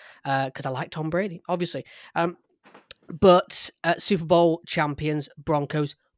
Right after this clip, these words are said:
all day long. I think they'll win everything this season. Uh, I, I love the idea of a Broncos Bucs matchup as well.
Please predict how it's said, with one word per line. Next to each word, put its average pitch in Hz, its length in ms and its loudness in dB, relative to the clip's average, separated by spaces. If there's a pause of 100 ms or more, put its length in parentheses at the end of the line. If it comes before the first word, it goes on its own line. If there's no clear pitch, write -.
(120)
all 254 420 6
day 214 420 0
long. 185 680 0 (760)
I 196 60 -6
think 262 140 -4
they'll 202 140 -4
win 190 160 -4
everything 190 400 -6
this 135 140 -8
season. 127 380 -12 (440)
Uh, 156 480 0 (120)
I, 156 340 0
I 156 120 0
love 170 280 0
the 170 100 6
idea 156 300 2
of 147 60 0
a 147 40 -2
Broncos 147 500 -2
Bucs - 380 -10
matchup 156 760 -6
as 139 200 -14
well. 165 520 2